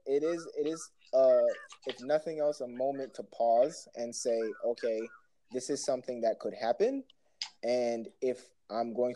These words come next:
to walk on any campus, I need to make sure that I am fully aware of what the fuck is going on with the play, with the, with the organizations that I'm deciding to, um, spend my time with."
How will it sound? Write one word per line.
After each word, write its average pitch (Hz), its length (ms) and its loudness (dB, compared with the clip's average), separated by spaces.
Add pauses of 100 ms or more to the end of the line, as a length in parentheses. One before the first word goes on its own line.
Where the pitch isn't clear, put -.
to 131 80 -4
walk 120 340 10
on 113 180 4
any 320 220 10
campus, 135 640 4 (340)
I 127 100 0
need 135 200 0
to 135 100 -4
make 131 220 0
sure 127 240 -2
that 120 80 2
I 123 140 2
am 110 140 -2
fully 240 520 4
aware 180 420 10
of 131 80 -4
what 135 140 -10
the 131 80 -12
fuck 139 220 -6
is 120 100 -12
going 123 260 -8
on 113 280 -6 (480)
with 123 120 -10
the 131 80 -10
play, 131 300 -2 (100)
with 123 160 -10
the, 117 180 -6
with 117 260 -6
the 123 100 0
organizations 123 1160 0
that 117 160 4
I'm 117 400 -2
deciding 110 560 4
to, 104 320 -6 (160)
um, 98 460 -4 (840)
spend 113 400 -2
my 107 140 -2
time 107 340 -6
with." 85 200 -10